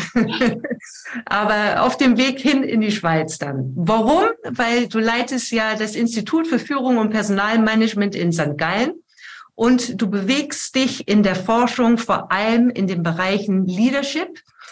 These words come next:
Energie und Engagement, gesunde Hochleistung, neue Führungs- und Arbeitsformen. Ich hoffe, dass du nix schon, das stimmt.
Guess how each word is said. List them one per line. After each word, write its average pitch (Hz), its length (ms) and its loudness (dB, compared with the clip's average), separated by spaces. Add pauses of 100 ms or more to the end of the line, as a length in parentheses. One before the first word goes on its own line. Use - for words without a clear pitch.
(220)
Energie 254 460 4
und 226 160 4
Engagement, 180 880 2 (560)
gesunde 247 560 2
Hochleistung, 220 800 0 (100)
neue 262 300 2
Führungs- 208 600 0
und 170 300 -6
Arbeitsformen. 139 1120 -2
Ich - 100 -20
hoffe, 156 260 -2
dass 156 400 -4 (600)
du 160 120 0
nix 185 320 4
schon, 165 300 2
das 156 160 0
stimmt. 170 580 2